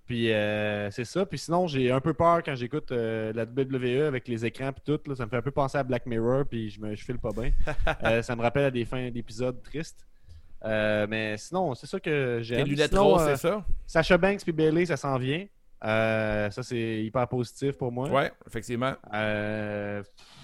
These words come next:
Speaker 1: ce serait ça. Euh,
Speaker 2: Beaucoup
Speaker 1: ouais,
Speaker 2: de,
Speaker 1: c'est ça,
Speaker 2: bon,
Speaker 1: ça.
Speaker 2: beaucoup de, des lunettes roses pour un bon moment, euh, pour Gab, euh, beaucoup de positifs dans la lutte.
Speaker 1: Ouais,
Speaker 2: Euh,
Speaker 1: ouais.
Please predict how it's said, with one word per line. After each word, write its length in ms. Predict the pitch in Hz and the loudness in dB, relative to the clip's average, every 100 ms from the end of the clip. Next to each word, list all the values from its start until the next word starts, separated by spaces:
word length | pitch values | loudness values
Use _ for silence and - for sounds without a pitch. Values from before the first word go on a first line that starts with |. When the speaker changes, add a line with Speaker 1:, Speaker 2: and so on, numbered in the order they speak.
| - - - - - _ | -20 -20 -20 -20 -20 _
Speaker 1:
ce 200 | - 123 | -14 -12
serait 240 | 117 196 233 | -10 -10 -8
ça. 160 | - | -2
Euh, 920 | 127 151 175 185 180 147 135 127 127 135 | 0 2 2 0 0 -2 -2 -4 -4 -4
Speaker 2:
Beaucoup 220 | - 240 | -2 0
Speaker 1:
ouais, 60 | |
Speaker 2:
de, 80 | 175 | 4
Speaker 1:
c'est 180 | 147 135 | 6 6
ça, 20 | 131 | 4
Speaker 2:
bon, 300 | 143 190 151 | 2 0 0
Speaker 1:
ça. 60 | |
Speaker 2:
beaucoup 260 | 135 180 285 | 2 2 4
de, 400 | 185 147 147 127 - | 4 4 2 -4 -12
des 160 | 135 | -8
lunettes 320 | 143 160 170 160 | -4 0 2 2
roses 280 | 165 208 - | 2 0 0
pour 220 | 156 127 | -2 0
un 80 | 131 | 0
bon 160 | 143 170 | 0 2
moment, 300 | 143 131 151 | 2 0 -2
euh, 300 | 156 131 120 | -2 -2 4
pour 240 | - 120 | 4 4
Gab, 260 | 120 139 135 | -2 -2 -2
euh, 140 | 110 | -4
beaucoup 220 | 110 113 160 | -2 -4 -4
de 60 | |
positifs 520 | - 127 107 - 139 | -4 -4 -4 -6 -4
dans 140 | 123 117 | -2 -4
la 140 | 110 | -4
lutte. 240 | 113 143 156 | -2 -4 -2
Speaker 1:
Ouais, 80 | 175 | -2
Speaker 2:
Euh, 140 | |
Speaker 1:
ouais. 60 | 113 | -2